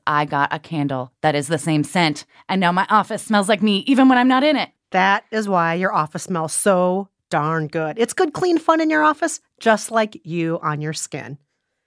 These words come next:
Speaker 1: Our listeners can go to fleur dot com today and use promo code book to get twenty percent off their first custom Fleur sample set.
Speaker 2: Pick three scents to try and get credit toward a full-sized bottle of your favorite.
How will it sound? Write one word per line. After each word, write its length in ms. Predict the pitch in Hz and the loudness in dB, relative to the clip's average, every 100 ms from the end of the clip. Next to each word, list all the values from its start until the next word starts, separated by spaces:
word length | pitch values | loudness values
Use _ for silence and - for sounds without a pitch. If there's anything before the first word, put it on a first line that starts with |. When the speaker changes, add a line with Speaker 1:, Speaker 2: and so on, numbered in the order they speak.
| - | -2
Speaker 1:
Our 240 | 170 240 | 2 2
listeners 760 | 269 170 156 170 160 160 220 220 | 0 -2 -4 -4 -2 -2 -4 -6
can 240 | - 269 | 0 0
go 120 | 262 254 | 2 0
to 120 | 247 | -2
fleur 400 | - 247 254 262 | -6 -4 -2 -2
dot 320 | 254 240 - | 0 -2 -2
com 260 | 247 233 240 | -2 0 0
today 480 | 240 220 269 226 - | -2 -4 -2 -2 0
and 140 | 247 | 0
use 200 | 247 269 | 0 -2
promo 320 | - 247 240 | -2 0 0
code 340 | 240 233 190 151 | 0 -2 -4 0
book 340 | 302 - - _ | 0 0 -4 _
to 80 | - | -12
get 160 | 190 - | -10 -8
twenty 260 | 190 214 | -4 -4
percent 480 | 240 202 - 185 160 - | -4 -6 -4 -6 -6 0
off 320 | 233 165 165 - | 2 2 0 -10
their 220 | 190 220 214 - | -6 -6 -8 -6
first 380 | 262 247 254 - | -2 -2 -6 -12
custom 400 | 151 143 180 214 | -10 -8 -8 -8
Fleur 400 | - 135 135 175 | -8 -8 -8 -8
sample 400 | - - 349 - | -14 -10 -8 -8
set. 320 | - 143 131 _ _ _ _ _ _ - | -8 -6 -6 _ _ _ _ _ _ -4
Speaker 2:
Pick 180 | 226 - | -4 -4
three 200 | 208 196 | -4 -2
scents 380 | - 202 190 | 0 0 -2
to 80 | - | -8
try 320 | - 196 185 202 | -2 2 4 2
and 240 | 175 185 - | -2 -6 -6
get 260 | 240 - | -8 -8
credit 320 | - 247 247 | -6 -2 -2
toward 240 | - 208 196 | -2 -2 0
a 80 | 208 | -2
full-sized 840 | - 208 202 220 - 208 208 185 | -6 -2 0 0 2 2 2 -2
bottle 380 | 170 170 175 190 - | -2 0 0 -4 -6
of 240 | 156 160 | -4 -4
your 200 | 175 175 | -2 -4
favorite. 600 | - - 202 240 190 | -4 0 2 2 0